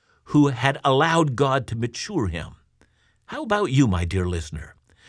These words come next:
When you look back over the years of life that God has given you up to this point in time, are you angry at the things that brought you disappointment and pain?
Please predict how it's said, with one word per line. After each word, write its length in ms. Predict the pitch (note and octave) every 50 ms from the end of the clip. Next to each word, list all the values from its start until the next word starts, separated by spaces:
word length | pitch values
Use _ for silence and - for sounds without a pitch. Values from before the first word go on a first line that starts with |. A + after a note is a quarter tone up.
| - - - -
When 180 | D3+ E3+ F3+ F3
you 220 | G3 C4 C4 A3+
look 320 | C3 F#2+ F2+ G#2 F#2 -
back 280 | - A2 F#2+ F2+ F#2+ F#2 -
over 220 | - C3 A2+ A#2 G#2
the 100 | A2+ A2+
years 400 | A2+ B2 D3+ F3 F#3 F3+ - -
of 180 | - G#2 F2+
life 380 | G2+ G2 F#2+ A2 C3+ D3 C#3+ -
that 160 | G#2 G#2 G2+
God 240 | A2+ A2+ B2 C3+ C3
has 160 | C#3 C3+ G#2
given 300 | F#2+ G2+ G#2+ E2+ F#2 F2
you 120 | F#2 A2+ -
up 160 | - - -
to 60 | - F#2+
this 220 | F2+ C3+ D3+ -
point 280 | - - C3 B2+ C#3 E3+
in 80 | D#3
time, 400 | - - D#2+ C#2 - - - - _ _ _ _ _ _ _ _ - - - - - - -
are 60 | F3
you 200 | G3+ C4 D4 C#4+
angry 540 | G3 G3 A#3+ D4 C4 F3+ G2 F#2 - - _ - -
at 120 | A#2+ A#2+
the 80 | - B2+
things 320 | - - G3+ G3+ G3 D3+
that 160 | - D#3+ C3 B2+
brought 260 | D3+ D#3+ E3 F#3 F3
you 140 | C#3+ C3 C3
disappointment 800 | B2 D3 - - D3 - - - - A3+ A#3+ A#3 D3 A#2+ B2 C3
and 140 | C3+ C3
pain? 400 | - C3+ E3+ F3+ F#3 C#3+ F#2 D2+